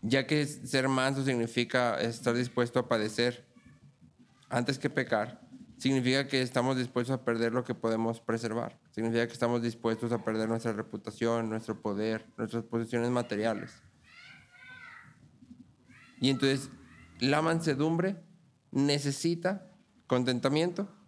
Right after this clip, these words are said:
y esperanza. Contentamiento y esperanza.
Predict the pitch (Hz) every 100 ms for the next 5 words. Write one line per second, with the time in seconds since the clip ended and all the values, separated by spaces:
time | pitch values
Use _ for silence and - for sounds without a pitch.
0 | _ _ _ _ - _ _ - 107 110
1 | 104 92 87 - - _ _ _ - -
2 | _ - - _ - - - - _ _
3 | - - - - - 117 113 123 107 120
4 | 131 147 147 160 170 - - _ _ -
5 | - 110 107 - 101 98 98 -